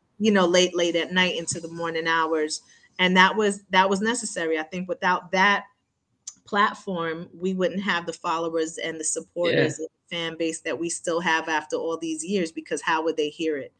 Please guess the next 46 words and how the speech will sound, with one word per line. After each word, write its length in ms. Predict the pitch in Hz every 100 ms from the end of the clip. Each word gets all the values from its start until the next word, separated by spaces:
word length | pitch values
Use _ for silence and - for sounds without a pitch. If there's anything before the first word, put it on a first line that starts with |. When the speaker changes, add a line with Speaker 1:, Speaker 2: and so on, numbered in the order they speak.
| _ _ _ -
Speaker 2:
Right. 300 | 180 170 160
Speaker 1:
If 140 | 185
it 100 | 170
wasn't 320 | 175 170 170
for 140 | - 175
Bobbito, 560 | 160 156 156 156 151
if 80 | 151
it 80 | 156
wasn't 340 | 160 160 156
for 80 | -
the 120 | 156
station, 600 | 151 - 156 143 - 151
if 120 | 147 165
it 80 | 156
wasn't 260 | 156 151
stuff 280 | - 156 151
like 240 | 151 143 -
that, 240 | 156 151
Speaker 2:
Right. 180 | - - _ _
Speaker 1:
which 240 | 180 175 180
grew 240 | 208 202
into 240 | 180 165
shows 500 | 165 - 165 156 147
and 120 | 147 139
stuff 280 | - 139 -
like 160 | -
that. 180 | - 127
Now 280 | 170 185 190
you 160 | 175 -
Speaker 2:
Yeah. 60 |
Speaker 1:
can 80 | - -
just, 200 | 165 -
oh, 220 | 190 165 175
YouTube, 640 | 185 - 190 175 170 -
go 200 | 175 165
back, 340 | 165 170 165
Speaker 2:
Right. 300 | 160 160 - _ _
Speaker 1:
you 140 | 196 190
know, 260 | 175 165
but 140 | - 180
it's, 560 | 185 - - - - - - 190 - - -
Instagram, 580 | 196 185 175 180 175 175
none 180 | 214 226
of 80 | 202
that 140 | 175
existed 640 | 170 165 185 190 - 160